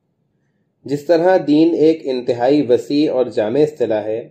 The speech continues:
اسی طرح اقامت دین انتہائی وسیع اور جامع اصطلاح ہے۔ اقامت دین کے مختصر معنی ہیں دین حق کا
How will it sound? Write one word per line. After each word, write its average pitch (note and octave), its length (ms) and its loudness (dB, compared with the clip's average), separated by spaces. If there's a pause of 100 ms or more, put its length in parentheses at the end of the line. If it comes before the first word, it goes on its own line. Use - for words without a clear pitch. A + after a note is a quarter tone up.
اسی C#3+ 260 -6
طرح C#3+ 460 -2
اقامت A#2 460 -4
دین A#2+ 380 -4 (460)
انتہائی B2 640 0
وسیع C#3+ 520 -2
اور B2 160 0
جامع A2+ 340 -2
اصطلاح A2 520 -6
ہے۔ F#2+ 140 -14 (800)
اقامت B2+ 420 -2
دین C#3+ 520 0
کے D3+ 120 -2
مختصر C#3 460 -2
معنی C3+ 400 0
ہیں B2+ 200 -6 (460)
دین C3 280 -4
حق C#3+ 480 -2
کا B2 160 0